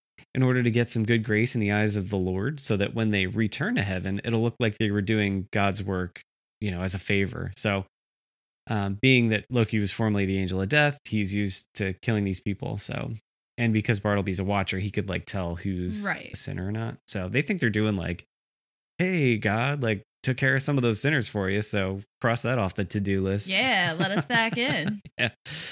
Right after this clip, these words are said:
Speaker 1: Um, so the two former angels take a sidebar to the H Q of this movies corporation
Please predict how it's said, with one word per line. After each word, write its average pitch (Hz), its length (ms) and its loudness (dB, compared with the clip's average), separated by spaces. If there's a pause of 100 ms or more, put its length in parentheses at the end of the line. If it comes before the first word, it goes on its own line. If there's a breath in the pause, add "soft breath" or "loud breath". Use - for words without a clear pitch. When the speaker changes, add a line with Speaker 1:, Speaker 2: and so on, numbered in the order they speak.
(340 loud breath)
Speaker 1:
Um, 113 460 4 (380)
so 127 120 -2
the 127 80 2
two 175 160 4
former 160 360 0
angels 123 380 2
take 110 240 4
a 101 160 2
sidebar 110 640 2
to 107 100 -2
the 104 160 -2
H 107 180 0
Q 113 220 2
of 117 80 2
this 110 180 0
movies 107 360 2
corporation 143 760 0